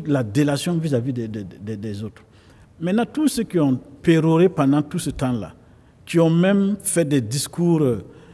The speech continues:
sur, euh, la récupération de la marche, que c'est un coup d'État qui est préparé, c'est un, c'est, c'est, c'est, c'est une insurrection qui est préparée, mais il doit avoir honte aujourd'hui. Il doit avoir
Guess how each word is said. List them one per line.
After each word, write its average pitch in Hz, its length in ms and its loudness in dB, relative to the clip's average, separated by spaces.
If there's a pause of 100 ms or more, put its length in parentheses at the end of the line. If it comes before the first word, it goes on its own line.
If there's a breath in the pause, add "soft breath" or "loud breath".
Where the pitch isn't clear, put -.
sur, 180 440 6
euh, 131 280 4
la 139 140 4
récupération 160 720 4
de 160 80 -2
la 127 140 0
marche, 156 440 -2 (520 soft breath)
que 151 160 -8
c'est 135 240 -6
un 190 100 -2
coup 185 160 -4
d'État 165 260 0
qui 160 120 -4
est - 20 -6
préparé, 175 800 0 (160 loud breath)
c'est - 260 -2
un, 170 420 2
c'est, 143 200 -2
c'est, 139 160 -6
c'est, 139 160 -6
c'est - 260 -8
une 185 160 2
insurrection 151 420 -2
qui 151 120 -8
est - 20 -8
préparée, 147 460 -10 (260 loud breath)
mais 233 140 -2
il - 40 -6
doit 254 140 -6
avoir 233 300 -4
honte 226 200 0
aujourd'hui. 175 460 -6 (1120)
Il 214 100 0
doit 254 200 4
avoir 226 280 2